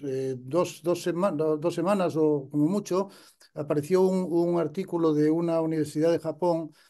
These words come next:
en el que estaban haciendo implante de válvula con el,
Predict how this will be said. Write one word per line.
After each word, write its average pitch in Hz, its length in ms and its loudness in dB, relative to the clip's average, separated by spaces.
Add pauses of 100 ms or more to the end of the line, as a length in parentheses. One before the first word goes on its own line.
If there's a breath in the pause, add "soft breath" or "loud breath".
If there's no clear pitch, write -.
(100)
en 170 180 -2
el 175 120 -4
que 165 80 -4
estaban 185 320 2
haciendo 180 300 -2
implante 165 400 -2
de 165 80 2
válvula 170 460 4
con 175 300 2
el, 175 240 0